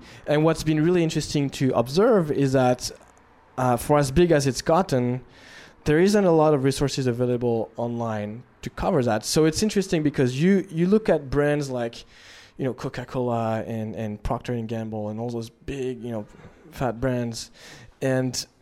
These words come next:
uh, there's a ton of resources to help you through those big campaigns. You know, they, I li-, I like to call those brands the, the one percent. There's a one percent of brands that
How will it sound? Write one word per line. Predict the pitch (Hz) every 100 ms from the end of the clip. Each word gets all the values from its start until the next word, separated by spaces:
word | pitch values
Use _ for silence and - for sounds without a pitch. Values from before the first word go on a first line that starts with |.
| _
uh, | 131 123 117 - 120
there's | 135 160
a | 165
ton | 160 160
of | 131
resources | 123 127 117 117
to | 120
help | - 120 -
you | 120
through | 117 123
those | 113 113 107 - - 101 95 -
big | 123
campaigns. | - 110 - 117 104
You | 101
know, | 101
they, | 104 107 - 117 107
I | 123
li-, | 139 151
I | 151
like | 151 156
to | 135
call | 135
those | 123 113
brands | 120 117 113
the, | 107 107
the | 107
one | 107 110
percent. | 107 104 110 90
There's | 113 117
a |
one | 113 117
percent | 117 - 113 107 -
of | 113 104 -
brands | 110 107
that | 104